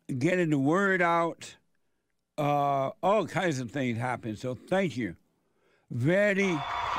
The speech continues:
very much. Thank you. I do appreciate it. Mamma mia. Um, so last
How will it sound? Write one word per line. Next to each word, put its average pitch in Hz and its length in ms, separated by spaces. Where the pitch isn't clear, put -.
very 180 340
much. 196 300
Thank 190 340
you. 180 320
I 170 180
do 170 140
appreciate 180 640
it. 113 120
Mamma 165 340
mia. 147 420
Um, 143 680
so 160 380
last 165 540